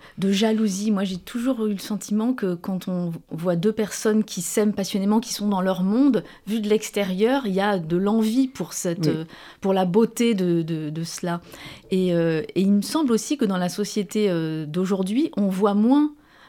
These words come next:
Speaker 1: euh, des, des personnes, euh, afficher, affirmer leur amour ou s'abandonner. Euh, euh, il y a eu une époque, y compris en littérature, où, euh, euh,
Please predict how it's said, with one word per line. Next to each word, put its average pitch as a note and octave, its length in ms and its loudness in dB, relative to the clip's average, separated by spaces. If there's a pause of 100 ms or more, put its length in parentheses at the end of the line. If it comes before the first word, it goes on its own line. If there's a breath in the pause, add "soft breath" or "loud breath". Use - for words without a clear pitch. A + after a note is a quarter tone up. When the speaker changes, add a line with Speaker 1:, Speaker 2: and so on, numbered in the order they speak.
(160 soft breath)
Speaker 1:
euh, E3 220 0
des, E3+ 280 -2
des E3+ 140 0
personnes, A3+ 560 2
euh, E3 200 2 (260)
afficher, G3+ 720 0
affirmer F#3+ 680 -2
leur F3+ 220 0
amour G3 400 2
ou F#3 80 -4
s'abandonner. F#3+ 920 0
Euh, F3 80 -2 (500 loud breath)
euh, E3+ 140 0
il E3 100 -2
y F3 60 2
a E3+ 60 4
eu G3 100 0
une F#3+ 140 2
époque, C4 360 4
y - 40 -20
compris F#3 240 -6
en F3+ 80 -2
littérature, F3+ 720 0
où, F3 180 0
euh, D#3+ 340 -2 (400 loud breath)
euh, - 100 -14